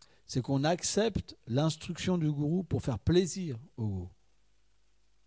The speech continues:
Or, comme le gourou est un représentant de Srimati Radharani, si le gourou est satisfait, Radharani est satisfaite. Si Radharani est satisfaite, automatiquement Krishna est satisfait, Krishna nous accepte. C'est le principe.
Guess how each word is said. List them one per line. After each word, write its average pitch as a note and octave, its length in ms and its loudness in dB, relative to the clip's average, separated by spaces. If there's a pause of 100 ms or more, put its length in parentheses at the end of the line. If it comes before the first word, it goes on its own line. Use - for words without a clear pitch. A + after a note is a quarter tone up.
(1300)
Or, F3 220 10
comme F#3+ 240 8
le F#3+ 100 12
gourou G3 400 8
est F#3 140 8
un F3+ 60 8
représentant F3+ 580 4
de D#3 40 -2
Srimati E3+ 380 0
Radharani, E3 680 4
si - 160 0
le E3 80 4
gourou F#3 360 8
est F#3+ 40 8
satisfait, F#3+ 600 0 (220)
Radharani D3+ 540 2
est C#3 40 -2
satisfaite. A#2+ 460 -8 (500)
Si - 180 6
Radharani F#3+ 540 8
est F#3 60 2
satisfaite, F#3 580 -2
automatiquement G#3+ 640 0
Krishna G3+ 340 -8
est F3+ 40 -6
satisfait, E3+ 440 -6
Krishna E3 340 -6
nous C#3+ 180 -2
accepte. - 420 -8 (1600)
C'est D#3 140 6
le E3 60 8
principe. E3 480 0